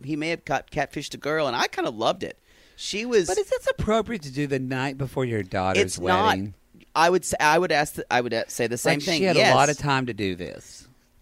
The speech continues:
Speaker 1: Well, this was the time it was filmed.
Speaker 2: Well, that's true.
Speaker 1: Uh,
Speaker 2: Or maybe
Speaker 1: and
Speaker 2: she had done this before, but this was, like, her last plea.
Speaker 1: Exactly. Um, I, I don't doubt her intention at all, because she's saying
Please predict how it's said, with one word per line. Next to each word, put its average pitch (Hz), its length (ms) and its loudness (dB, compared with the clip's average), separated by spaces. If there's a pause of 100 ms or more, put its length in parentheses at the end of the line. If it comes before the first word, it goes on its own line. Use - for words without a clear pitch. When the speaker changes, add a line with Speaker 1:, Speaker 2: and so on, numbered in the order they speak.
(120)
Speaker 1:
Well, 170 600 2
this 165 400 -2
was 160 160 -6
the 135 120 -12
time 127 280 -4
it 101 60 -10
was 101 160 -6
filmed. 95 340 -8 (540)
Speaker 2:
Well, 98 160 -2
that's 90 260 -8
true. 53 240 -14
Speaker 1:
Uh, 117 480 -2 (160)
Speaker 2:
Or 190 220 2
maybe 190 220 4
Speaker 1:
and 190 60 -2
Speaker 2:
she 185 120 0
had 147 80 0
done 160 140 4
this 151 120 -4
before, 139 300 0
but 135 100 -4
this 139 180 -4
was, 120 120 -10
like, 123 160 -6
her 120 160 -4
last 104 460 -4
plea. 117 240 -2
Speaker 1:
Exactly. 95 640 -2 (460)
Um, 165 540 2 (760)
I, 156 360 4 (220)
I 156 200 2
don't 160 240 -2
doubt 139 220 4
her 147 160 2
intention 127 500 -2
at 90 80 -2
all, 95 400 2 (180)
because 123 240 -6
she's 139 180 -8
saying 123 460 -4